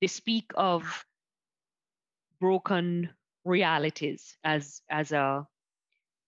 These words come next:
someone who has done work against the U S Mexican border. And I'm thinking now of a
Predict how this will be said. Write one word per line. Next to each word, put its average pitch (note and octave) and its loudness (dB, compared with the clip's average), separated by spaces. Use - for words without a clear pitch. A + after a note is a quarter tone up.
someone F3 2
who D3+ -4
has F#3 -2
done D#3+ 2
work E3 0
against D#3+ -2
the D3+ -2
U F#3 4
S E3+ 0
Mexican E3 -4
border. D3+ 2
And D#3 0
I'm E3+ 0
thinking F3 -2
now E3 4
of D#3 0
a C#3+ 0